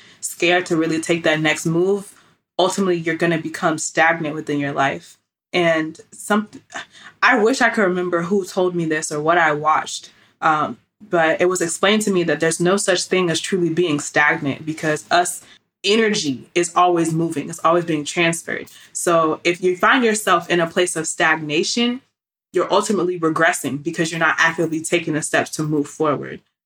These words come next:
Um, so just remember that if you are trying to achieve something, if you are trying to heal from something, whatever the case may be, as long as you continue to move forward and you're taking steps to grow that one percent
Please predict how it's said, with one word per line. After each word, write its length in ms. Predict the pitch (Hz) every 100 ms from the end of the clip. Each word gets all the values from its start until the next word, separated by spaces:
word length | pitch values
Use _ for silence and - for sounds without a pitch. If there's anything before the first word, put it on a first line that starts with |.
| _ _
Um, 360 | 160 156 151 185
so 440 | - 170 165 160
just 260 | 160 202 -
remember 420 | 180 175 185 170
that 260 | 160 160 170
if 200 | 170 180
you 180 | 185
are 220 | - 165 170
trying 300 | - 165 180
to 120 | 170
achieve 380 | 151 - 180 196
something, 440 | - 185 185 190
if 200 | 165 160
you 140 | 175 165
are 220 | 147 139 - _
trying 300 | - 190 175
to 100 | 170
heal 400 | 170 180 185 190
from 260 | 196 - 196
something, 420 | 202 202 202 196
whatever 320 | 185 190 214
the 120 | 214 185
case 320 | 202 180 -
may 160 | 160
be, 400 | 156 208 214 160 160 - -
as 220 | 175 170
long 240 | 185 196 208
as 120 | 202
you 80 | 190
continue 520 | 180 170 - 190 185
to 180 | - 170
move 420 | 160 170 170 165
forward 760 | - - 143 185 185 190 196 202 - -
and 120 | 170
you're 100 | 170
taking 380 | 165 - 185 180
steps 340 | 170 180 165 -
to 100 | 180
grow 440 | 165 165 170 160 170 165
that 220 | 170 170 160
one 260 | 160 190
percent 500 | - 180 - 190 175